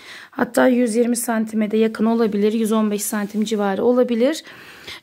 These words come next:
Ee, bu şekilde seccademizi tamamladık. Gördüğünüz gibi aslında çok kolay, çok basit. Ee, ister kullanmalık, ister hediyelik, isterseniz çeyizlik.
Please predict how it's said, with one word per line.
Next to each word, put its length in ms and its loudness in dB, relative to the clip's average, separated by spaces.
Ee, 260 2
bu 100 4
şekilde 560 0
seccademizi 920 0
tamamladık. 680 2
Gördüğünüz 640 0
gibi 400 0
aslında 440 0
çok 280 -4
kolay, 460 2
çok 300 -2
basit. 540 -2
Ee, 840 0
ister 360 2
kullanmalık, 640 2
ister 360 -2
hediyelik, 580 -2
isterseniz 720 -2
çeyizlik. 760 -2